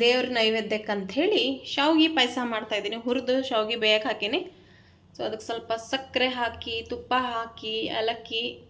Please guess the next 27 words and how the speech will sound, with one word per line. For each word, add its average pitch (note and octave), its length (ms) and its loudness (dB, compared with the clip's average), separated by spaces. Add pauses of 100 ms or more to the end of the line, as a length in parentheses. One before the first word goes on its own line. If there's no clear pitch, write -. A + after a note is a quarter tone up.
ಹಾಕಿ, A3 460 -4
ಆಮೇಲೆ A3+ 600 -6 (460)
ಬಾದಾಮ್ A#3+ 320 2
ಪೌಡರ್ A3+ 320 -4
ಹಾಕಬೇಕು. G#3+ 440 -4
ಒಂದು B3 140 -2
ಸ್ವಲ್ಪ A3 260 -6
ಅದು G#3+ 320 -6
ಬೇಯಲಿ B3+ 420 4
ಅಂತ A3 200 -6
ಹೇಳಿ B3+ 400 -2
ಬೇಯಕ್ಕೆ G#3 340 -8
ಬಿಟ್ಟು - 560 4
ಕುದೀತಾ A#3 520 -2
ಇದೆ. A#3 400 -2
ಜೊತೆಗೆ C#4 680 0 (380)
ಬಾದಾಮ್ C#4+ 1000 4
ಡ್ರಿಂಕ್ C4+ 540 2
ಮಿಕ್ಸ್ A#3+ 400 0
ಪೌಡರ್ A#3 380 2
ಇತ್ತು, A#3+ 280 0
so - 300 -6
ಅದನ್ನೂ G#3+ 340 -2
ಕೂಡ A#3 200 0
ಹಾಕಿದ್ದೀನಿ. A3 680 0 (600)
ನೋಡೋಣ, A3 260 0
ಇವ G#3 100 -4